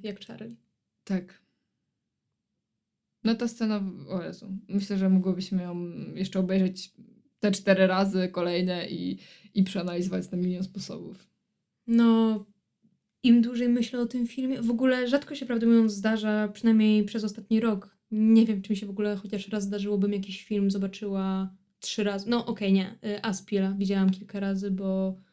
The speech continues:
Speaker 1: zachwycam się te-, się tym filmem cały, w sumie do dziś. Y, chociaż ma w pewnym momencie taki moment takiego nagle przez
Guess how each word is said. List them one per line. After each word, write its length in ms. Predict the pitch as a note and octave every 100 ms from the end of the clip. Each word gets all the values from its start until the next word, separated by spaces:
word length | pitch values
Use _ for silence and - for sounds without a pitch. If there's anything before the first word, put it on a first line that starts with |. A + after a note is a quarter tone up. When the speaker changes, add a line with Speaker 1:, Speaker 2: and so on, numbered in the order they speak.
| _ _
Speaker 1:
zachwycam 400 | G3 - G#3 F#3+
się 100 | G3
te-, 100 | G3
się 120 | G#3
tym 140 | G3+
filmem 260 | F#3+ G3+ G3
cały, 480 | G3 G3 G#3+ A3+ A3+ _
w 40 | -
sumie 160 | G#3+
do 140 | G3 G3+
dziś. 340 | G#3 A#3 - _ _ _ _ _ _ _ _ _ -
Y, 40 | G3+ G3+ G3+ G3+ G#3
chociaż 340 | G#3+ A3 G3
ma 200 | A#3 A3+
w 100 | G#3
pewnym 220 | - G#3+
momencie 240 | G#3+ G#3 G#3
taki 340 | G#3 G3+ -
moment 480 | G#3 G#3 G#3 G#3 G3
takiego 420 | G#3 G3 G3+ G#3
nagle 320 | G3 G3 G3
przez 460 | F#3+ - F#3+ - -